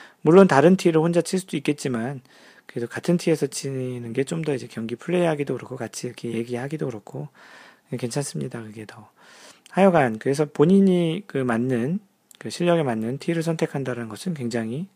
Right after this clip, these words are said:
중요합니다. 뭐 일반적인 남성 골퍼들에게는 뭐 마인드 골프가 지금 방금 전에 소개했던 그러한 그 티의 선택의 기준이 크게 뭐 앞으로 당겨놓진 않을 것 같은데요.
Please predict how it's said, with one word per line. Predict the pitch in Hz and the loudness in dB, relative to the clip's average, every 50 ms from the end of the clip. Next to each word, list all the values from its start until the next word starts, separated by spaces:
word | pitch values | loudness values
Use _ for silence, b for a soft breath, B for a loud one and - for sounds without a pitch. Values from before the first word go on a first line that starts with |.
| _ - | _ -18
중요합니다. | - - - 120 113 110 120 139 151 156 143 - 104 95 - _ B B B B B B B B B B B B B B B B B B B _ _ _ _ _ | -14 -8 -6 -4 -4 -4 -6 -8 -8 -8 -8 -10 -14 -16 -16 _ B B B B B B B B B B B B B B B B B B B _ _ _ _ _
뭐 | - 139 143 | 6 8 8
일반적인 | 143 156 185 190 185 185 180 180 160 | 8 10 8 8 8 8 6 6 4
남성 | 139 123 135 160 180 180 | 4 4 4 4 4 4
골퍼들에게는 | 180 175 170 - 175 170 165 160 160 156 151 151 147 147 143 143 139 131 143 135 143 139 135 135 131 147 156 156 | 4 2 4 6 8 8 10 10 10 8 8 8 6 6 4 4 2 2 4 4 4 4 4 2 0 0 -2 -2
뭐 | 139 135 131 131 127 127 127 - - - | 0 0 0 0 0 -2 -6 -8 -10 -12
마인드 | 160 143 139 131 127 127 131 143 | -12 -10 -6 -4 -2 0 2 2
골프가 | 143 139 - 147 135 | 2 2 2 -2 0
지금 | 131 131 131 127 | 0 -2 -4 -4
방금 | 117 117 120 123 127 | -4 -6 -6 -4 -4
전에 | 127 120 | -4 -4
소개했던 | 120 143 156 156 151 - - 139 131 | -4 -2 0 0 0 0 -2 -6 -6
그러한 | - - 123 120 120 120 120 120 120 117 113 113 120 127 131 135 | -4 -4 -2 -2 -2 -2 -2 -4 -4 -6 -8 -10 -12 -14 -16 -16
그 | - - 110 107 110 107 - - | -14 -12 -10 -10 -10 -10 -12 -14
티의 | - - 180 185 180 175 170 165 160 151 147 - _ _ _ _ - | -14 -8 -4 -2 0 2 2 2 2 0 -2 -4 _ _ _ _ -10
선택의 | - 156 170 160 185 175 160 135 | -6 -4 -2 0 0 0 0 -2
기준이 | - - 135 131 143 135 131 135 156 180 208 214 b b b b b b b b b b b b b b b b b _ - | -4 -6 -8 -2 -2 0 0 2 2 2 2 0 b b b b b b b b b b b b b b b b b _ -16
크게 | - - - - 202 190 185 175 165 | -14 -10 -2 2 4 6 6 6 4
뭐 | 151 135 123 123 120 117 | 4 2 0 0 0 -2
앞으로 | 113 - - 151 147 | -2 0 4 4 4
당겨놓진 | 127 113 123 131 151 151 156 147 139 135 135 127 127 - - 175 180 | 4 4 2 2 4 4 4 4 4 2 0 -2 -6 -6 -4 0 0
않을 | 165 143 135 131 | 2 2 0 2
것 | - 147 | 2 0
같은데요. | 123 101 - - 113 104 113 131 147 139 | 0 0 -4 -6 -6 -4 -4 -4 -4 -6